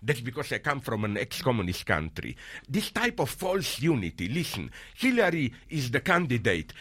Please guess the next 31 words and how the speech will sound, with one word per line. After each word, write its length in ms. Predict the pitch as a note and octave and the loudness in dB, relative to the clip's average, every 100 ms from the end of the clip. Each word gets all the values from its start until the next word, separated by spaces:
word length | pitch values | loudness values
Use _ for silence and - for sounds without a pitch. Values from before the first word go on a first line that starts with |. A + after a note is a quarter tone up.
| - | -10
from 400 | - G#3 A#3+ G#3+ D3 | 4 6 6 4 2
Wall 240 | F#3+ G#3+ | 4 4
Street 500 | - - F#3 F#3 - - | 2 -2 -2 -2 -6 -4
to 180 | F#3+ F3+ | -4 -2
Occupy 480 | F3+ - C3+ C3+ A#2 | -2 -2 -2 0 0
Wall 220 | A2+ G2+ | 0 -2
Street, 340 | A2 - F2+ - | -2 -6 -6 -2
from 240 | F3+ G3 | -2 0
Saudi 420 | - G3+ A3 F#3 | 2 2 2 2
Arabian 600 | - D#3 E3+ E3 D3+ D3+ | 2 2 2 -2 -2 -2
money 340 | D3 D#3 D#3+ D3+ | -2 0 0 -2
to 260 | D#3+ E3+ - - - | -2 -2 -4 -2 4
L 140 | F3+ | 4
G 200 | A#2+ C#3 | 4 0
B 140 | C3 D#3 | -2 -6
T 260 | E3 D#3 | -6 -6
Q 240 | - D3+ B2 | -2 0 2
plus 420 | C3 G#2 - - | 2 0 -2 -6
and 220 | G#2 G#2 | -6 -4
so 220 | - G#2 | -4 -2
on. 160 | E2 C2+ - - | -2 -4 -10 -6
When 120 | C3+ F3+ | -2 0
you 60 | F#3+ | 0
have 160 | A3 - | -2 -4
such 380 | - A3+ - A3 | -6 -6 -2 -2
a 60 | |
broad 520 | C3+ G#2+ F3+ A3 G#3 - - - - | 0 2 2 2 -4 -14 -20 -20 -10
coalition, 800 | - D#3 A#2+ A#2 A2 - G3+ A3+ - - | 2 4 4 2 0 -2 -4 -6 -10 -2
I 120 | D#3+ | -2
always 640 | D#3+ A3+ A3 E3+ C#3 - - _ _ - | 2 2 2 -2 -4 -8 -12 _ _ 0
ask 420 | D3+ F#3 - - | 2 2 -4 -10